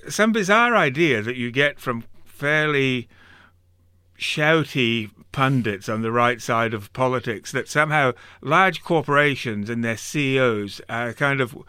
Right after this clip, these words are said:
weak-willed people who've been, uh, you know, unscrupulously conned by left-wing <laughs> activists to completely change their way of doing things,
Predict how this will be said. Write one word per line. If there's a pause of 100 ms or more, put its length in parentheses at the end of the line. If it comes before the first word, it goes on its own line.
(240)
weak-willed
people
who've
been, (520)
uh,
you
know,
unscrupulously
conned
by
left-wing
<laughs>
activists
to
completely
change
their
way
of
doing
things,